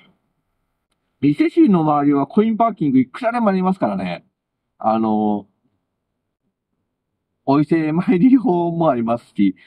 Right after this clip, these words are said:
とか色々あるんで、あの、こ-、ビジネスもね、えー、利用もありますからね。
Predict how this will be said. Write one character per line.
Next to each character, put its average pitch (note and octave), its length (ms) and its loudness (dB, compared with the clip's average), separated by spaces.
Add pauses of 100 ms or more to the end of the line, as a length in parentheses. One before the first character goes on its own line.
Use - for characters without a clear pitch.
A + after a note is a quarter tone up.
(120)
と - 100 -10
か A2 100 -2
色 B2+ 220 2
々 C#3+ 180 0
あ G#2+ 40 -4
る A2 80 -4
ん G#2 140 -2
で、 F#2 280 -2 (420)
あ A#2+ 180 -2
の、 A2+ 300 -8
こ-、 - 280 -12
ビ D#3+ 180 2
ジ F#3 120 -2
ネ F3+ 100 -2
ス E3+ 100 -12
も D#3+ 500 -4
ね、 D4+ 280 -4
え D3 60 -10 (340)
ー、 - 60 -12 (1120)
利 C#3 160 2
用 A#2+ 120 2
も G2 200 -2
あ A2 60 -4
り C3 80 -2
ま F3 140 0
す - 100 -18
か G2+ 120 -2
ら F#2 160 -4
ね。 G2 280 -4